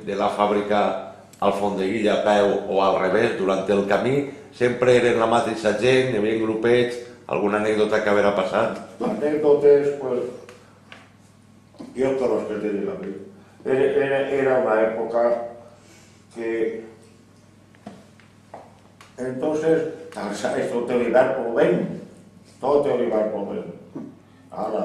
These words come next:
Speaker 2: ja te tiras abaix, i no entonces de manteta, eh? Ja no tenies ni parànquia. I espardenyetes. Dime tu,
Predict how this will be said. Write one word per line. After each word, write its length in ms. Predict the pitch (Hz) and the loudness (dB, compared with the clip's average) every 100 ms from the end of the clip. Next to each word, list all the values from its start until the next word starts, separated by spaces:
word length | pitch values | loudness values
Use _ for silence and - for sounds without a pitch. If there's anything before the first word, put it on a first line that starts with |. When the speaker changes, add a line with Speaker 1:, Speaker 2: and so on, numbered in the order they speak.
| 87 | -6
Speaker 2:
ja 220 | 98 101 | -6 -4
te 160 | 107 107 | -2 -2
tiras 300 | 107 101 98 | 0 0 0
abaix, 300 | 98 117 - | 0 -2 0
i 60 | 123 | -2
no 80 | 143 | -2
entonces 260 | 147 160 170 | -2 -2 0
de 80 | 160 | 0
manteta, 460 | 143 - 160 123 110 | 0 2 2 2 0
eh? 300 | 139 139 - | 0 -2 -4
Ja 80 | 127 | -6
no 140 | 123 | -6
tenies 340 | 123 127 135 139 | -6 -4 -2 -2
ni 140 | 123 | -2
parànquia. 480 | 104 107 107 101 98 - - - - - - _ | -2 -4 -4 -6 -12 -14 -20 -20 -20 -20 -20 _
I 140 | 104 101 | -8 -8
espardenyetes. 920 | 101 95 98 98 120 120 110 - - - - - - - - _ - - _ _ _ - - - - - - _ _ _ - _ _ _ _ - - - - | -6 -6 -4 -2 0 0 0 -6 -8 -12 -20 -20 -20 -20 -20 _ -20 -20 _ _ _ -20 -20 -20 -20 -20 -20 _ _ _ -20 _ _ _ _ -20 -20 -20 -16
Dime 300 | 110 120 120 | -12 -6 -4
tu, 260 | 127 123 | -2 0